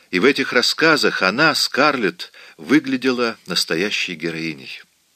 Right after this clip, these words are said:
Как она вышла к солдатам и спасла саблю Чарльза, как тушила пожар. Воспоминания эти не вызывали у Скарлетт ни удовольствия, ни гордости. Она вообще не желала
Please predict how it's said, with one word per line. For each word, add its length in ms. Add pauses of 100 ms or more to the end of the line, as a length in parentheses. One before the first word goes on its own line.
(320)
Как 220
она 220
вышла 340
к 80
солдатам 680 (360)
и 180
спасла 520
саблю 380
Чарльза, 580 (380)
как 240
тушила 360
пожар. 640 (1300)
Воспоминания 800
эти 260
не 140
вызывали 440
у 80
Скарлетт 580
ни 60
удовольствия, 760
ни 100
гордости. 640 (680)
Она 260
вообще 640
не 220
желала 800